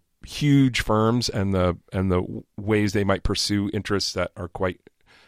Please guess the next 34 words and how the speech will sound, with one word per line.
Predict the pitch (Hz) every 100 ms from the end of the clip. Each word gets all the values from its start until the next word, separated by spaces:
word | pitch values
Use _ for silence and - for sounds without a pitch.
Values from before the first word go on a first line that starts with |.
| -
divergent | 107 95 98 117 110 -
from | 107
those | 104 104
of | 110 -
consumers. | 113 120 117 117 - - -
So | -
I | 143
think | 151 -
some | 156 139
of |
his | 117 -
critique | - 101 123 180 - - - - _ _ _ -
about | 110 101 98 - _ _ _ -
performance, | - - 113 127 190 196 - - _ _
uh, | 135 127
seems | - 160 135 113
well | 113
taken. | 110 175 - - _ 131 -
Um, | 98 101 -
I, | 107 - -
I, | 117 - - - _ -
and | 107 98 - - _ _ _ _ _ _ _ _ _
one | 107 139 156
manifestation | 110 104 110 107 95 104
of | 92
that, | 92 - -
although | 104 101 98 - -
it's | 95 98
a, | 92 _ _ _ _ _ _
not | 113 104
the | 104
only | 107 170
one, | 98 98 107
but, | 95